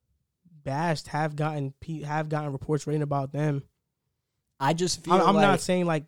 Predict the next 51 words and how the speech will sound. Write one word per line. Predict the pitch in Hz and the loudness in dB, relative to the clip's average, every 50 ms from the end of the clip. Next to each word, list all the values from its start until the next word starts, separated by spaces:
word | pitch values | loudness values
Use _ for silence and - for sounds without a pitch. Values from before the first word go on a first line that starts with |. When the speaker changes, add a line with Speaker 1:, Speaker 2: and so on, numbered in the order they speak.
| _ _ _ - | _ _ _ -4
Speaker 1:
McCarthy's | - 170 151 - - 170 170 170 160 156 | -2 -2 0 2 2 0 2 2 0 2
in | 165 156 | 2 2
that | 151 143 | 2 0
category, | - - 156 175 185 170 160 156 156 151 | -2 -2 -2 0 0 0 0 0 0 0
but | 143 143 143 151 | 0 -2 -2 -4
I | 156 | -4
think | 160 - 170 160 - | -4 -6 -6 -8 -8
it's | 147 - | -8 -6
way | 151 151 156 | -4 -4 -4
too | 151 - 156 147 139 | -4 -4 -4 -4 -2
early. | 143 160 165 160 143 139 | -2 -2 0 0 -2 -2
And | 143 147 | -4 -4
especially | 135 - - 196 208 - - 214 196 | -6 -4 -4 -4 -4 -4 -4 -4 -2
when | 175 175 165 156 143 135 - _ _ _ _ _ _ _ _ _ _ | 0 0 0 0 -2 -4 -10 _ _ _ _ _ _ _ _ _ _
you're | 156 156 175 185 | -6 -2 0 0
in | 196 180 | 2 2
a | 160 | 0
team | 147 - - 180 175 175 175 175 170 | -2 -2 -2 0 2 2 2 2 2
that | 160 143 - - | 0 -2 -2 -2
you | 170 170 | -2 0
didn't | 165 160 151 147 135 - | 0 0 0 -2 -2 -2
pick | - 160 156 _ | -2 -4 -4 _
your | - 151 | -10 -10
players, | 139 - - 151 156 160 160 165 165 156 147 - - | -10 -8 -6 -4 -4 -2 -2 -2 -4 -6 -8 -10 -8
you're | 143 143 143 139 - - | -6 -4 -4 -6 -8 -10
totally | - - 170 170 170 170 165 165 143 | -6 -2 0 0 0 0 0 0 -2
new. | 135 143 156 165 170 180 190 - _ _ _ _ _ _ _ _ _ _ _ - | 0 0 2 2 2 0 0 -2 _ _ _ _ _ _ _ _ _ _ _ -8
These | 185 220 220 - | -6 -6 -4 0
players | - 254 240 226 208 | 0 2 2 2 2
are | 208 | 0
still | - - 202 185 | -2 -2 -2 -2
adjusting. | 165 151 143 160 180 190 - 160 151 151 | 0 0 2 2 2 2 0 0 0 0
And | 151 147 | 0 0
when | 151 151 | 0 0
you're | 165 | -2
talking | 175 - - 202 202 190 180 | -2 -2 -2 -2 -2 0 0
about | 175 170 156 170 | 0 0 -2 -2
players | - - 175 170 170 165 165 160 151 147 | -4 -2 0 0 2 2 0 -2 -2 -4
that | 156 147 151 | -4 -4 -6
are | 147 | -6
getting | 147 147 156 156 151 143 | -6 -4 -6 -4 -6 -6
twenty | - - 165 160 160 160 | -8 -6 -6 -4 -2 -2
million | 160 160 160 156 151 147 139 | -2 0 0 2 2 2 2
dollars | 143 139 143 160 160 165 165 151 143 | 2 2 2 2 2 2 2 0 0
or | 135 | -2
ten | - - - 160 160 | -4 -4 -4 -2 -2
plus | 156 - 160 147 - | -2 -4 -6 -6 -4
million | 151 151 151 147 143 139 | -4 -2 -2 0 -2 -2
dollars | 139 139 143 151 147 143 143 | -2 -2 -2 -2 -2 0 -2
a | 135 | -2
year, | 131 139 151 156 165 165 | -2 -2 0 0 -2 -2